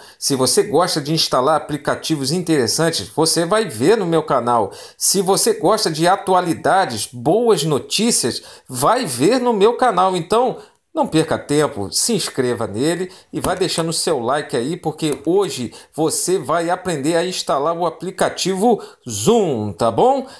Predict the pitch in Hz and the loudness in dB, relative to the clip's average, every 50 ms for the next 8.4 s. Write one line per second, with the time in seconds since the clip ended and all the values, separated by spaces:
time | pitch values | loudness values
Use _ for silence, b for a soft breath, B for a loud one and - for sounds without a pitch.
0 | B B B _ - 147 165 214 233 247 240 220 240 233 220 220 - - - - | B B B _ 0 2 4 4 4 2 2 0 0 0 -2 -2 -6 -6 -4 -2
1 | - 254 - 135 165 180 180 220 214 180 156 160 160 - 123 107 143 175 143 110 | 2 2 4 4 2 2 0 0 0 0 0 0 0 0 -2 0 0 0 -2 -2
2 | 90 - - 147 202 240 254 202 170 196 208 202 - - 165 175 202 196 - - | -8 -10 -4 -2 -2 -2 -2 0 2 2 2 2 2 0 0 2 2 2 2 2
3 | 202 185 180 208 220 202 175 - - - 131 110 98 87 95 - b b b b | 2 4 4 4 2 2 2 0 0 0 2 2 2 0 -2 -6 b b b b
4 | b _ - 113 135 202 247 254 233 202 170 147 123 95 - 73 80 82 - _ | b _ -4 -2 0 2 2 4 4 4 4 4 2 2 0 -4 -6 -10 -16 _
5 | _ _ _ _ _ _ _ _ _ _ _ _ _ _ _ - 147 151 147 - | _ _ _ _ _ _ _ _ _ _ _ _ _ _ _ -2 0 0 0 0
6 | - 139 147 151 147 147 143 - - 147 143 - 151 151 143 147 131 - - 156 | 2 2 2 2 2 0 -2 0 -2 -2 -2 0 -2 -2 0 0 -2 -2 0 0
7 | 143 135 139 139 - 143 151 156 156 - 160 170 160 160 - 160 170 151 - - | 0 0 0 0 0 0 0 0 0 -2 -2 -2 -2 0 0 0 0 0 -2 -4
8 | - - - - _ - 98 87 | -8 -10 -14 -16 _ -10 -10 -10